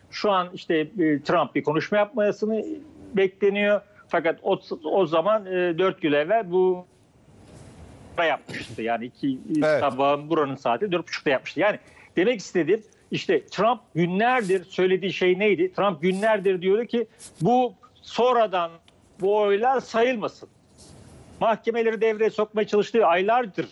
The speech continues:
Speaker 1: bunu söylüyordu. Yaz başından beri sürekli söylediği şey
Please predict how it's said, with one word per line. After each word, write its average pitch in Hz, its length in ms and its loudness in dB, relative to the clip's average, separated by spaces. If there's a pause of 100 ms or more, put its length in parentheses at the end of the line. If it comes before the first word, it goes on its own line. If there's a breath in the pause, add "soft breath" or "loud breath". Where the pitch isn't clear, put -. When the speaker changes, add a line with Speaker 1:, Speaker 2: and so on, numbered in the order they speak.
Speaker 1:
bunu 143 160 -4
söylüyordu. 123 560 0 (100)
Yaz 190 360 2
başından 147 540 -2
beri 120 180 -2
sürekli 226 440 -2
söylediği 127 380 -2
şey 247 280 -2